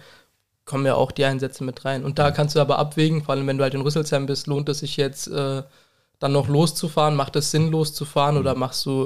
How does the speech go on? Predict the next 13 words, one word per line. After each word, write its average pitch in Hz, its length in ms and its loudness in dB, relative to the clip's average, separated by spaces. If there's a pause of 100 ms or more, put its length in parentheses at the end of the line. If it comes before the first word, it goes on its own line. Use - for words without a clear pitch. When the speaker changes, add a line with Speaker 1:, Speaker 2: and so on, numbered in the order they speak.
Speaker 1:
nimmst 143 240 0
du 135 120 0
in 139 100 0
dem 135 140 2
Moment 135 280 -2
eher 135 200 0
doch 135 260 -4
am 156 160 -6
Unterricht 151 500 0
teil? 151 260 4 (560)
Ähm, 131 440 0
aber 127 200 0
ja, 147 220 2